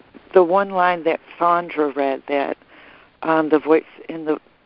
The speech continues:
the, the lesson, the voice of God, speaks to me all through the day, calls upon my forgiveness. My forgiveness to release me from my illusions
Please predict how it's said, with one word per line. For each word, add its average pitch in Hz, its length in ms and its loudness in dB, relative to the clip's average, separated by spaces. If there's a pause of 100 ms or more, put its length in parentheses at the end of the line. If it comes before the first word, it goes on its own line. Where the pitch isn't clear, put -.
(140)
the, 160 180 2 (280)
the 156 80 -2
lesson, 151 460 -2
the 147 100 -2
voice 143 240 -6 (100)
of 131 120 -18
God, 135 340 -2 (1000)
speaks - 280 2 (140)
to 147 60 -18
me 160 140 -6
all 151 180 4 (140)
through 151 140 -10
the 147 100 2
day, 151 400 -2 (240)
calls 156 320 0
upon 147 380 -8
my 147 180 -2 (100)
forgiveness. 139 600 -6 (1200)
My 185 240 2 (100)
forgiveness - 600 -6 (500)
to - 140 -18
release 165 380 0 (120)
me 156 220 -12
from 151 140 -12
my 156 200 2
illusions 131 720 -4